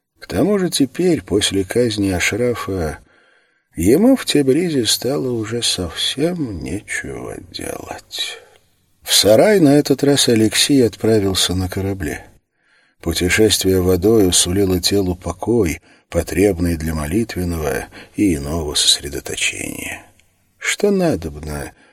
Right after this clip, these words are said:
дабы излечить человека от неизвестной тебе болезни? Излечить болящего, коему не сумели помочь многоумные арабские врачи? Излечить царицу, от коей при успехе или неуспехе лечения зависит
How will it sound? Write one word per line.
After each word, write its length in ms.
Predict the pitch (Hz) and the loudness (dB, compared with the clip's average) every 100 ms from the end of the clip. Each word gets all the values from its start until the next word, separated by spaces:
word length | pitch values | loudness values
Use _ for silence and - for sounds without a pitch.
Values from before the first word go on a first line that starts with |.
| _ | _
дабы 400 | 73 87 85 92 | -4 0 2 4
излечить 580 | 90 85 90 85 120 117 | 2 0 -2 0 0 0
человека 720 | - 85 85 85 95 107 - | -2 -4 -2 0 2 0 -2
от 140 | 85 - | -6 -6
неизвестной 760 | 82 85 78 85 101 - 82 | -6 -6 -4 -2 -2 -2 -6
тебе 280 | - 78 85 | -6 -6 -6
болезни? 760 | 85 95 92 78 - 76 - - _ _ _ _ - | -4 -6 -6 -8 -10 -12 -14 -18 _ _ _ _ -4
Излечить 640 | 87 85 90 85 117 113 | 0 2 4 4 4 4
болящего, 800 | 82 82 76 98 113 - 90 82 | 0 -2 0 0 2 0 -2 -4
коему 380 | 80 90 98 95 | -4 -2 0 2
не 140 | 92 | 2
сумели 500 | 90 - 82 90 104 | 0 -2 -2 0 0
помочь 560 | 87 87 78 82 104 - | 0 -4 -4 -2 -2 -2
многоумные 800 | 82 82 78 73 95 92 87 82 | -4 -6 -6 -4 -2 0 0 -2
арабские 640 | 82 82 87 - - 80 | -4 -4 -4 -4 -4 -6
врачи? 640 | 82 90 90 - 117 80 - _ _ _ _ _ | -8 -6 -6 -6 -8 -12 -18 _ _ _ _ _
Излечить 640 | 85 78 78 85 - 101 | -2 0 2 2 2 2
царицу, 840 | - 92 82 92 120 - 107 82 - - _ | 2 0 2 2 2 2 2 0 -4 -16 _
от 220 | - 87 - | -4 -2 -2
коей 420 | - 107 104 101 | 0 2 4 2
при 200 | - 92 | 0 0
успехе 680 | 90 - - 85 113 113 104 | 2 0 -2 0 -2 0 -2
или 220 | 95 90 | 0 0
неуспехе 680 | 87 87 85 - 95 107 90 | 0 0 0 0 0 0 -2
лечения 680 | 85 76 80 92 101 90 | -2 -2 -2 0 0 0
зависит 560 | 78 76 82 101 - 80 | -2 -4 -4 -4 -4 -8